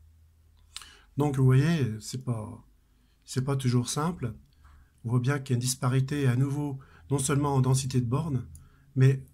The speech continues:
en temps de charge, en coût de charge, d'un département à un autre.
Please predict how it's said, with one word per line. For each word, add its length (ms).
en 100
temps 200
de 100
charge, 460
en 200
coût 260
de 60
charge, 460
d'un 100
département 560
à 60
un 60
autre. 360